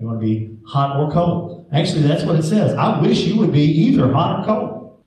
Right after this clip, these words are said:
And I, can I, can I just be honest with you? When I first started preaching, I preached hot was good and cold was bad. That's not what this is talking about.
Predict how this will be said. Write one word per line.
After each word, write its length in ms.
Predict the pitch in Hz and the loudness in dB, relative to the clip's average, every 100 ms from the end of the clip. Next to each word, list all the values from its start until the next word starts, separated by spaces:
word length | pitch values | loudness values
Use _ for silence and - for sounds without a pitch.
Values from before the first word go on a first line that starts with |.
| _ _ _ _ _ _ | _ _ _ _ _ _
And 140 | 120 110 | -8 -6
I, 100 | 117 | -4
can 140 | 135 | -2
I, 260 | 123 113 - | -2 -4 -2
can 140 | 139 | -2
I 40 | 123 | 0
just 120 | 123 | 0
be 80 | 127 | 0
honest 280 | 127 143 151 | 0 0 0
with 140 | 151 | 0
you? 380 | 151 - - - | 0 0 -4 -10
When 120 | 117 | -4
I 140 | 117 143 | -2 0
first 160 | - 123 | 0 0
started 240 | 123 - | 0 2
preaching, 280 | 156 156 123 | 2 2 0
I 160 | 123 | 0
preached 240 | 120 143 - | 2 0 0
hot 280 | 131 143 135 | -2 -2 -2
was 100 | 131 | -2
good 240 | 143 165 | 0 2
and 140 | 151 117 | 0 0
cold 220 | 151 156 | 0 0
was 140 | 139 | -2
bad. 560 | 143 156 - - - - _ _ _ _ | -2 -2 -2 -6 -12 -18 _ _ _ _
That's 240 | 107 123 | -8 -6
not 200 | 135 151 135 | -4 -4 -4
what 100 | 139 | -4
this 160 | 139 | -4
is 80 | 127 | -4
talking 420 | 156 - - - | -6 -8 -10 -14
about. 260 | - - - | -18 -20 -20